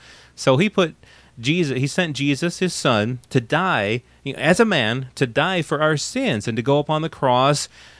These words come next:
because he so loved us. How could anyone r-, refuse that gift? And again, I think it goes back to the, the misperception of what Jesus really was and,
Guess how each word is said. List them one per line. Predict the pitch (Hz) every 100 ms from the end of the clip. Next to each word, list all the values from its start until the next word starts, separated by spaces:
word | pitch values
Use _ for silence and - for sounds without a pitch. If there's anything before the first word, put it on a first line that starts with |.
| - -
because | 147 147 170 180 151 135
he | - 156 165
so | - - 135 131
loved | 131 269 320 151
us. | 110 76 101 - - _ -
How | - 180 214 160
could | 143 139
anyone | 151 160 151 151
r-, | 143 135 139
refuse | 135 139 - 147 196 190 147 -
that | 170 247 - 120
gift? | 104 90 - - - - _
And | 107
again, | 110 135 151 110
I | 101
think | - 117
it | 117
goes | 117 113 -
back | 113 113 -
to | 120 107
the, | 110
the | 110 113
misperception | 113 135 151 - 123 - - 214 233 - 95 85 - - - 104
of | 101
what | 110 110 107
Jesus | 151 170 127 104 - - _
really | 127 113 156 131 110
was | 175 254 107 82 -
and, | 110